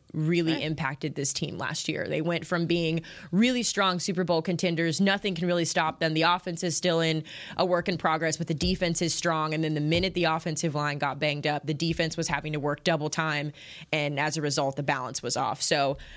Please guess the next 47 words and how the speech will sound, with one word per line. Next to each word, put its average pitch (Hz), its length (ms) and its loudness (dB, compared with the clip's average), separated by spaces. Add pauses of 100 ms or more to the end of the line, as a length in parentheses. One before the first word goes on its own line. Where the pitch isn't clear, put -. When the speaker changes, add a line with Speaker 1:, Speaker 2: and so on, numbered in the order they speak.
(120)
Speaker 1:
um, 156 300 2
it 180 100 4
is 208 160 2
concerning, 233 540 4
but 208 260 2
like 170 160 4
I 185 60 4
said, 165 220 2
they 151 80 4
still 170 200 2
have 156 160 0
two 175 180 0
weeks 156 200 2
before 160 260 0
the 147 100 0
season 147 320 0
starts - 360 -2
to 151 60 0
kind 151 200 -2
of 139 80 -4
get 143 140 -2
it - 200 -2
worked 131 280 -2
out, 175 260 2
and 165 340 0
we'll 165 120 4
kind 185 200 0
of 180 60 -4
have 185 160 0
a 196 60 -2
better 160 260 4
idea 160 300 2
coming 165 260 0
up 151 180 -2
later 165 200 0
th- - 140 -10 (100)
Speaker 2:
Yep. 98 160 -6 (120)
Speaker 1:
next 160 340 -2
week 175 240 -2
with 156 180 -2
the 147 340 0 (480)
big 160 200 0
cut 175 320 0
coming 143 260 -4
up. - 240 -6
So. 254 80 -2
Speaker 2:
Well, 262 300 0